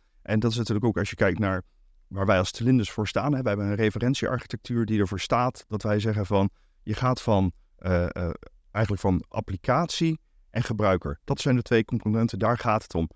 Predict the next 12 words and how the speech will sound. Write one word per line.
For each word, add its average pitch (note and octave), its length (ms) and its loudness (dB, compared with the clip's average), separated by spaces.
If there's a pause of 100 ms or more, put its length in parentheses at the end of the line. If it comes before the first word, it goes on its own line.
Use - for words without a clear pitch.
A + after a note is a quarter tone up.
(160)
En G2 120 -2
hoe B2 120 0
ga C#3 100 4
ik B2 100 2
ervoor G#2+ 200 0
zorgen C3 340 2
dat G#2+ 120 -8
die F#2+ 260 -2
gebruiker D#3+ 680 -2 (100)
op - 100 -20
een - 140 -20
veilige, B2+ 640 -2